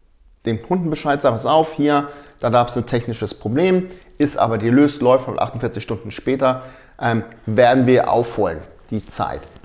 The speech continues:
durch Maßnahme A, B, C.“ Wenn ich aber direkt nach dem Dienstagstermin, den Regeltermin,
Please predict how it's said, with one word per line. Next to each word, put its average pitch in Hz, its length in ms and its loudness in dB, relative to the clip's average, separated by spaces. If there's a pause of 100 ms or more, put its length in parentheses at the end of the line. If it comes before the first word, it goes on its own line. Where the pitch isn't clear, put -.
(180)
durch 117 260 -2
Maßnahme 110 460 -2
A, 98 180 -4
B, 98 220 -6
C.“ - 420 -6 (360)
Wenn 135 140 0
ich 151 140 0
aber 135 180 2
direkt 139 340 -2
nach 135 120 -4
dem 117 220 -4
Dienstagstermin, 160 1080 -4
den 107 160 0
Regeltermin, 185 720 -2